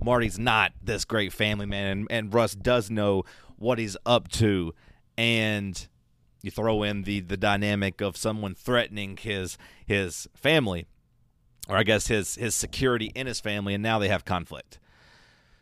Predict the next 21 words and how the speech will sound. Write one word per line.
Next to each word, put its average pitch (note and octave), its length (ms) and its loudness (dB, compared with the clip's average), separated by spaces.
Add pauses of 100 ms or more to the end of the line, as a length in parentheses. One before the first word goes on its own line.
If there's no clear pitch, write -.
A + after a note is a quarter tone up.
(120)
So - 120 -6
they C#3+ 80 2
get E3+ 140 2
in - 40 -6
the D#3 60 -6
car. C#3+ 380 8 (240)
Now B2 180 2
they're A#2 120 2
headed A#2 240 -2
to B2+ 100 0
the G#2 80 -4
Bunny F#2+ 220 0
Ranch. F#2 400 -4 (640)
They're E2 100 -6
headed A2+ 180 2
to - 60 -4
the G#2 80 -8
Bunny G#2 220 2
Ranch, G2+ 360 0
and G2 160 -2
they, G2 200 0